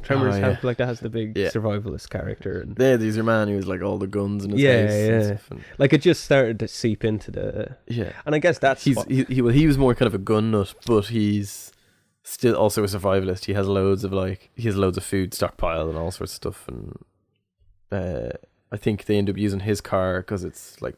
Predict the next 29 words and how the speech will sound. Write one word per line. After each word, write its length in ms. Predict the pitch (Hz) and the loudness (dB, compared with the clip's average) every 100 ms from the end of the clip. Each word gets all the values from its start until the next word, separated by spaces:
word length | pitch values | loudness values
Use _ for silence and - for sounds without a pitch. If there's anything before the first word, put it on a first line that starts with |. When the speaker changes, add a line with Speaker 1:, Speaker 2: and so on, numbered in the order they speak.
| - | -8
Speaker 2:
basically 380 | 78 - - | -8 -8 -10
a 40 | 85 | -6
tank 420 | - 87 104 - | -4 -4 -4 -2
<laughs> 40 | |
and 100 | 175 | -2
stuff. 340 | - 190 151 147 156 | 2 4 4 4 2
Speaker 1:
And 320 | 156 - 156 - 170 | 0 -2 -4 -6 -4
I 60 | 190 | -4
guess 280 | 226 240 - | -2 -4 -4
that's 280 | 196 - | -4 -4
why 100 | 208 | -2
survivalists 680 | 190 - 202 202 196 202 - | -2 -2 -2 -2 0 -4 -4
get 120 | 196 | -6
a 40 | 156 | -4
bad 320 | 156 156 156 | 0 0 0
name, 240 | 170 170 | 0 0
'cause 140 | 165 135 | 0 0
that's 180 | 151 - | 2 2
what 120 | 143 | 2
usually 340 | 156 156 135 | 2 2 0
happens 420 | 117 135 - 110 | 0 -2 -2 -2
in, 280 | 110 104 107 | 0 0 -2
once 260 | 113 120 110 | 2 2 2
they 340 | 120 107 104 - _ _ _ _ | 0 0 0 -6 _ _ _ _
get 160 | - 147 | 0 2
popular 420 | 147 131 123 110 | 2 2 4 4
in 340 | 107 104 104 - _ | 4 2 -2 -6 _
fiction, 440 | _ 123 - - | _ 0 0 -4
and 100 | - | -10